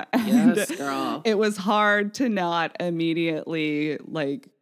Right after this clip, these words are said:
Speaker 1: shame spiral
Speaker 2: Yep.
Speaker 1: into, uh, "Oh my gosh, like, I should start eating less. I should start working out more. I need to be doing this," and then be like,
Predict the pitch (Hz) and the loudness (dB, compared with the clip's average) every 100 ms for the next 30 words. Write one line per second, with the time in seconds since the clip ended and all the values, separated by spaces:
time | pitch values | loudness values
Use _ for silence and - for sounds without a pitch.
0 | _ - 165 147 147 - 147 131 135 131 | _ -6 -2 0 -2 -4 -6 -4 -4 -6
1 | 139 139 180 151 135 139 - 147 135 139 | -6 -2 -2 -2 -2 -4 -4 -4 -2 -2
2 | 127 139 143 - - _ _ - 175 165 | -4 -4 -6 -8 -20 _ _ -4 0 0
3 | 151 147 147 147 123 - 151 147 143 - | -2 -2 -4 -2 -4 -6 -6 -4 -4 -8
4 | - _ _ - 165 160 - 170 156 139 | -18 _ _ 0 0 0 0 0 0 -2
5 | 160 - _ - - 143 143 139 143 180 | -6 -10 _ -20 -6 -4 -2 -2 0 2
6 | 202 165 - - 143 143 131 - 147 135 | 2 0 -6 -2 -2 -4 -8 -4 -2 -2
7 | 151 151 147 143 139 233 226 170 147 - | -4 -2 -2 -2 0 2 2 2 -2 -10
8 | 214 - 180 170 165 190 156 170 170 165 | -6 0 2 2 2 0 0 0 2 2
9 | 160 160 208 190 180 170 170 170 160 160 | 2 2 2 2 0 0 0 -2 -2 -4